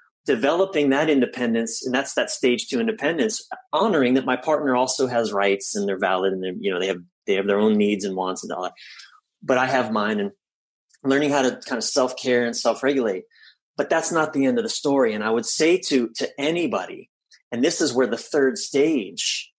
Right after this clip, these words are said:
this we consciousness really emerges, learning how to allow ourselves to depend on another,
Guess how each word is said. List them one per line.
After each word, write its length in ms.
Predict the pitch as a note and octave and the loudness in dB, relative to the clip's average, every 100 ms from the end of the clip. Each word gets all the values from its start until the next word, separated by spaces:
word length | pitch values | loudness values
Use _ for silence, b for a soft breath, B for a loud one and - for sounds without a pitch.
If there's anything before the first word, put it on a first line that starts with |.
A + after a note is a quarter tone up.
| _ | _
this 180 | D3 - | -4 -4
we 640 | G2 G2+ A#2 C3+ D3 C#3 | -8 -6 0 2 4 2
consciousness 800 | - B2 B2+ - A2 - A2 - | 0 -2 0 -2 -4 -4 -4 -4
really 300 | - A2+ G#2+ | -2 0 2
emerges, 720 | G#2 G#2 A#2+ B2 G2+ F2+ - B B B B B _ | 0 2 2 2 0 -2 -6 B B B B B _
learning 720 | B2+ C3 C3+ D3+ D#3+ D#3+ D#3+ | 0 2 4 4 2 0 -2
how 960 | C#3 - - B2+ C3 C#3 C#3+ A#2 F#2 F2 - _ _ _ _ _ _ - | -2 -2 -2 -2 0 2 2 2 -2 -8 -16 _ _ _ _ _ _ -10
to 380 | - B2+ A#2+ - _ _ _ _ _ | 0 2 2 -2 _ _ _ _ _
allow 680 | B2 A2+ A2 G#2+ B2 D#3 D#3 | -4 -4 -4 -4 0 2 4
ourselves 640 | A#2+ F#2 - G#2+ F#2 E2+ - | 4 0 -4 -4 -4 -6 -8
to 120 | - | -10
depend 640 | F#2 G#2 - G#2+ F#2+ F2 - | -8 -8 -6 -6 -8 -10 -10
on 180 | A2 G2 | -8 -6
another, 480 | F#2 F2+ E2+ - | -6 -6 -6 -8